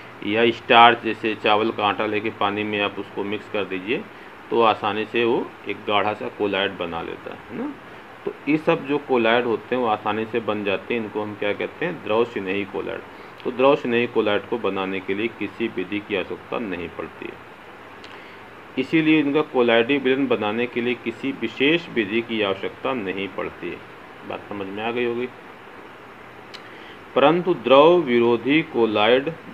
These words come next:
द्रव के संपर्क में आने से कोलाइडी विलयन नहीं बनाते। जो द्रव विरोधी colloid होते हैं, वो जब द्रव के संपर्क में आते हैं, तो कोलाइडी billion नहीं बनाते।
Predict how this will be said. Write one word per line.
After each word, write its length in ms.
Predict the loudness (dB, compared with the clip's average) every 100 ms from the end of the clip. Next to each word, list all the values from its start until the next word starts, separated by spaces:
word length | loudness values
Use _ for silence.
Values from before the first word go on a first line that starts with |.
| 0
द्रव 240 | 4 6
के 240 | 4 0 0
संपर्क 640 | 0 -4 -2 0 0 0
में 200 | -2 -2
आने 340 | 0 -2 -2 -6
से 220 | -2 -4
कोलाइडी 680 | -2 -4 -2 0 0 0 -2
विलयन 340 | -2 -4 -4
नहीं 320 | -4 -6 -6
बनाते। 500 | -4 -6 -8 -14 -20 -20 -20 -20 -18 -18 -10 -2
जो 80 | -2
द्रव 320 | 4 6 6
विरोधी 500 | 6 4 4 4 0
colloid 460 | 2 0 2 0
होते 260 | -2 -4 -4
हैं, 80 | -2
वो 140 | -2
जब 160 | -2 -4
द्रव 340 | -4 0 0
के 140 | 0 -4
संपर्क 480 | -4 -4 -4 -6 -4
में 120 | -6
आते 200 | -6 -6
हैं, 100 | -8
तो 100 | -6
कोलाइडी 400 | -4 -2 -2 -2
billion 440 | -4 -2 0 -2 -4 -12 -18 -20 -20 -20 -18 -10
नहीं 380 | -4 -2 -2 0
बनाते। 640 | 0 0 -4 -8 -12 -14